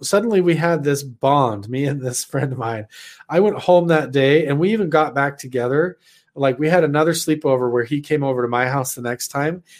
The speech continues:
And all we talked about was how that had happened. How it was like this, this thing had occurred, this weird thing had happened in the, in the, in his house, and these, like,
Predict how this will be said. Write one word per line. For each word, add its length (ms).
And 180
all 240
we 100
talked 400
about 320
was 160
how 180
that 260
had 120
happened. 460
How 140
it 20
was 160
like 180
this, 280
this 240
thing 240
had 220
occurred, 640
this 240
weird 400
thing 260
had 80
happened 360
in 140
the, 240
in 160
the, 120
in 140
his 160
house, 480
and 120
these, 160
like, 220